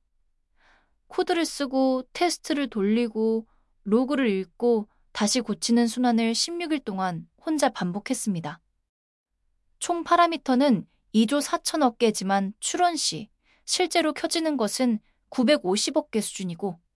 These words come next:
오픈웨이트 공개는 다음 주로 예고돼 있습니다. 콘크리트는 사 년 뒤에 도착하고, 에이전트는 이미 도착했습니다. 오늘 다이제스트를 한 줄로 줄이면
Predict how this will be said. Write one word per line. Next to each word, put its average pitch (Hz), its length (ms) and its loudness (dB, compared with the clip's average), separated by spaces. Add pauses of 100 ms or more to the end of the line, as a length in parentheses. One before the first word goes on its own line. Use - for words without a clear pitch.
(560)
오픈웨이트 311 720 0
공개는 226 560 4
다음 220 400 2
주로 214 260 -4
예고돼 180 340 -2
있습니다. 175 540 -6 (720)
콘크리트는 247 880 2 (300)
사 - 220 0
년 320 220 2
뒤에 180 280 -2
도착하고, 214 760 -4 (720)
에이전트는 233 680 4
이미 180 240 -4
도착했습니다. 185 880 -8 (1500)
오늘 254 280 8
다이제스트를 247 800 2
한 320 180 -2
줄로 311 260 2
줄이면 214 540 2